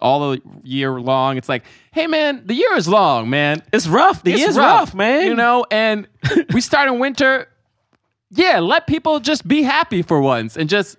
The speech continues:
Speaker 1: it, who cares, you know?
Speaker 2: Yeah.
Speaker 1: And if you, if you pretend to be happy, then maybe you can start to feel a little bit happy, you know? A
Speaker 2: I
Speaker 1: little joy, give a little joy for people.
Speaker 2: I agree with it, man. I think, like, you know what? Why not?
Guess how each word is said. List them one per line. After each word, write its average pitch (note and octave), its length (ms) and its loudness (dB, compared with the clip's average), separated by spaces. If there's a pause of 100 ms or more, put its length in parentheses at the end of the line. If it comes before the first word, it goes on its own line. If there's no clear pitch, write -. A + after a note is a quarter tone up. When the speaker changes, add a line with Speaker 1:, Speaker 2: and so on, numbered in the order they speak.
(140)
Speaker 1:
it, C#4 240 -10
who F#3+ 200 0
cares, D4+ 560 0
you D#3 120 0
know? A3 320 -2
Speaker 2:
Yeah. F3 240 2 (240)
Speaker 1:
And G3 260 -2
if G3+ 240 -4
you, G#3+ 260 -2 (460)
if - 140 -4
you G#3 180 -4
pretend F#3+ 540 -4
to B3 80 -6
be A3+ 140 -2
happy, G#3+ 580 -2 (180)
then E3 200 -2
maybe G#3+ 220 -2
you A3+ 160 -4
can G#3+ 320 -4
start A3 260 -4
to F#3 80 -6
feel B3 280 -4
a D#3+ 80 -2
little B2+ 220 -2
bit A2 220 -4
happy, G2+ 600 -6
you D#3 100 -8
know? C#3+ 300 -4
A - 40 0
Speaker 2:
I B2 100 2
Speaker 1:
little F#3 140 -2
joy, E3+ 520 0
give F#3 140 -8
a F#3+ 60 -4
little F#3 180 -2
joy C3+ 400 -2
for F3 140 -20
people. G#3+ 500 -8 (100)
Speaker 2:
I F3+ 180 2
agree D#3 200 2
with C3 160 0
it, G#2 60 -6
man. A2 180 -2
I C3 80 0
think, C#3 240 -6
like, B2+ 320 -2
you E3+ 80 -4
know F3+ 180 0
what? E3+ 300 0
Why F3 200 -2
not? C3+ 380 -2